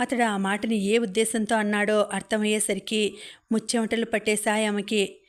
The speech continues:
భయంగా ఒక్కడుగు వెనక్కి వేసింది. ఆ వెనకడుగు చూసి ఆమె భయపడుతోందని పసిగట్టేశాడా దృఢకాయుడు. దాంతో ధైర్యం హెచ్చి మరో అడుగు ముందుకొచ్చాడు.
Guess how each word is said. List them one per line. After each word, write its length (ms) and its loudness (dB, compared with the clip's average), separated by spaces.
భయంగా 680 2
ఒక్కడుగు 460 -2
వెనక్కి 320 0
వేసింది. 640 2
ఆ 140 2
వెనకడుగు 540 0
చూసి 560 0
ఆమె 200 0
భయపడుతోందని 800 0
పసిగట్టేశాడా 920 0
దృఢకాయుడు. 760 0
దాంతో 640 2
ధైర్యం 380 2
హెచ్చి 560 0
మరో 200 2
అడుగు 280 2
ముందుకొచ్చాడు. 760 2